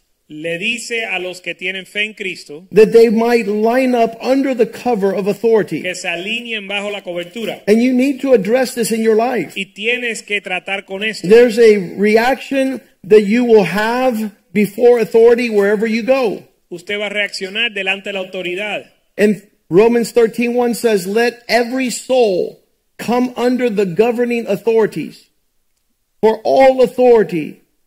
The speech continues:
Speaker 2: that exists comes from God." The authorities that exist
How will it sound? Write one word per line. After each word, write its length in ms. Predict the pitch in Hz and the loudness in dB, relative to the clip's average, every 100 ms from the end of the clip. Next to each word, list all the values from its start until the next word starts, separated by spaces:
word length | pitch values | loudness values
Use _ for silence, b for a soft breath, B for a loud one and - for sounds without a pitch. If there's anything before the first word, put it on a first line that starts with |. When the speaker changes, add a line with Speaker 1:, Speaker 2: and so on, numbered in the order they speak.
| _ _ _ _ _ _ _ _ _ _ _ - | _ _ _ _ _ _ _ _ _ _ _ 2
Speaker 2:
that 160 | 214 | 4
exists 680 | 220 170 - 247 254 - - _ _ _ _ _ _ _ _ _ _ _ _ _ - | 4 0 0 0 0 -2 -14 _ _ _ _ _ _ _ _ _ _ _ _ _ -6
comes 360 | 220 254 254 | -2 0 0
from 280 | - 240 220 | 0 0 0
God." 400 | 214 220 180 - _ _ _ _ _ _ | -2 -2 -4 -6 _ _ _ _ _ _
The 120 | 180 214 | 2 2
authorities 520 | 220 233 240 240 202 | 4 4 6 4 0
that 120 | 226 | 0
exist 560 | 202 170 233 247 - | 0 -2 0 0 -2